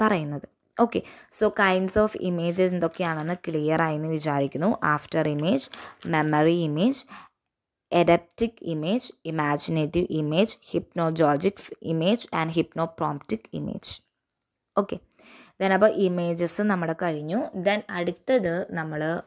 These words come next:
ആ, പോകുന്നത് move on to language. ലാംഗ്വേജ് എന്ന് പറയുന്നത് ഒരു ബേസിക് നേച്ചറാണ്, അല്ലേ? ലാംഗ്വേജ്,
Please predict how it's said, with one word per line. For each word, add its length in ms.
ആ, 20
പോകുന്നത് 500
move 220
on 100
to 80
language. 580
ലാംഗ്വേജ് 680
എന്ന് 180
പറയുന്നത് 360
ഒരു 100
ബേസിക് 500
നേച്ചറാണ്, 640
അല്ലേ? 160
ലാംഗ്വേജ്, 580